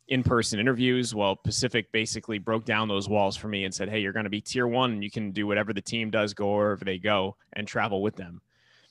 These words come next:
So it was, uh, it was really cool of them to do that. It's, uh, it's been an interesting, <laughs> an interesting year, to say the least, as far as trying to plan your life.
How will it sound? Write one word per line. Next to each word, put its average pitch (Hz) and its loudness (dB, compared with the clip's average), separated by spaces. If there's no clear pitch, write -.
So 101 0
it - -2
was, 110 -2
uh, 98 2
it 107 0
was 110 -2
really 120 2
cool 110 4
of 101 -6
them 104 0
to 101 -8
do 101 -4
that. 95 -6
It's, - -4
uh, 113 6
it's 117 -2
been 135 4
an 127 4
interesting, 131 2
<laughs> - -4
an 151 0
interesting 139 2
year, 117 6
to 123 2
say 120 4
the 113 4
least, 117 0
as 104 -4
far 107 2
as 104 0
trying 117 -2
to 104 -4
plan 110 -2
your 101 -2
life. 104 -2